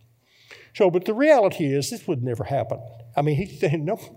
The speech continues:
no, they'd bop him on the head and tell him to shut up and sit down.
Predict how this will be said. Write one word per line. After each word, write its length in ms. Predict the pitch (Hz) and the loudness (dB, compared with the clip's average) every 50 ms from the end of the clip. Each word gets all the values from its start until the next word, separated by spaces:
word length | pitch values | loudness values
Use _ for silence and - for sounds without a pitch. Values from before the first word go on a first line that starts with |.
| - - | -20 -18
no, 340 | - - 131 131 139 151 160 | -16 -14 -10 -8 -6 -6 -4
they'd 380 | 147 143 170 139 117 113 113 | -4 -6 -6 -4 -6 -4 0
bop 240 | - 135 135 143 - | 2 2 2 2 0
him 120 | 156 135 | -4 -4
on 100 | 135 131 | -4 -4
the 80 | 117 113 | -2 -2
head 320 | 110 147 180 175 127 117 | 0 0 0 0 0 -2
and 80 | 113 120 | -4 -4
tell 140 | 143 139 135 | -4 -4 -4
him 80 | 127 117 | -4 -8
to 60 | 113 | -8
shut 220 | - - 156 139 | -6 -2 -2 0
up 120 | 147 - - | -2 -2 -4
and 100 | 135 113 | -8 -6
sit 160 | - 151 139 | -4 -4 -4
down. 420 | 151 180 185 147 117 117 - - | -4 -4 -4 -4 -6 -8 -10 -12